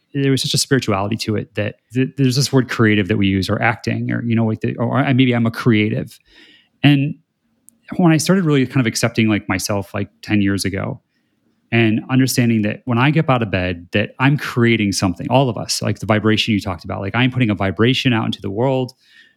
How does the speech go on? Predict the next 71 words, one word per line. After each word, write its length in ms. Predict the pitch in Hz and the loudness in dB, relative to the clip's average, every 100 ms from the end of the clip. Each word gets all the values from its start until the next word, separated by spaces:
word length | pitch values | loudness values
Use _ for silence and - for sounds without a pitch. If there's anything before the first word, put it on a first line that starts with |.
| _ | _
that 200 | - 98 | -8 -6
then, 440 | - 110 110 104 123 | -2 0 2 0 -4
um, 140 | 113 98 | -6 -4
whether 200 | 101 98 | -4 -4
I'm, 140 | 95 98 | -4 -4
you 120 | 107 | -4
know, 100 | 98 | -4
like, 160 | 95 - _ | -6 -10 _
saying 280 | - - 110 | -10 -4 -4
hi 160 | 113 123 | 0 -2
to 80 | |
people 540 | 131 156 160 165 156 151 | 2 2 4 2 2 0
and 100 | 117 | 0
being 200 | 113 104 - | 0 0 -2
friendly, 460 | - 139 185 226 208 - | -2 2 4 2 0 -4
and 80 | 127 | 0
then 120 | 123 | 2
how 180 | 117 107 | 2 -2
that 160 | 113 123 | -2 -2
comes 180 | 113 101 | -4 0
back 240 | 135 147 | -2 -2
to 80 | - | 0
me. 260 | 143 139 - _ _ _ _ - | 0 0 -4 _ _ _ _ -2
So 180 | 170 | 2
when 280 | 156 156 151 | 2 4 2
I 40 | 151 | 2
was 120 | 147 | 2
reading 180 | 208 170 | 2 2
this, 140 | 123 | 0
you're 80 | 147 | 0
talking 220 | 160 160 | 2 2
about 200 | 143 131 | 2 0
how, 140 | 117 127 | -6 -4
for 160 | 127 | -2
actors 300 | 123 127 123 | 0 0 0
and, 120 | 110 120 | 0 0
and 120 | 110 | 0
how 140 | 120 | 0
they 120 | 110 | -2
create 460 | 107 - 120 139 - | -4 -2 0 0 -2
and, 160 | 123 113 | -2 -2
and 140 | 113 | -2
the 60 | 104 | -4
truth 500 | - 151 147 - - _ - - _ | -2 0 0 -2 -14 _ -20 -20 _
and, 200 | 123 120 | 0 2
and 180 | 117 107 | 2 0
understanding, 500 | 110 107 - 113 110 | 0 -2 -2 0 0
like, 140 | 104 139 | 0 0
oh, 60 | |
if 80 | 151 | 0
I'm 100 | 120 | 0
thinking 200 | 135 127 | 0 0
about, 180 | 110 113 | 0 0
like, 160 | 107 113 | -2 2
money 220 | 156 165 | 2 2
that's 220 | 160 110 | -2 -2
due 360 | 110 143 147 139 | 2 2 4 2
or 180 | 117 110 | 0 0
this 240 | 135 - | 0 0
or 80 | 113 | 0
that, 300 | 117 120 123 | 0 0 0
when 100 | 113 | -2
I'm 60 | |
trying 160 | 107 156 | 0 0
to 60 | 127 | 2
play 100 | 120 | 0
this 160 | 107 | 0
role 220 | 123 127 127 | 2 2 2
with 80 | - | -2
the 60 | |
director, 560 | 107 120 127 - 123 | 0 0 0 0 0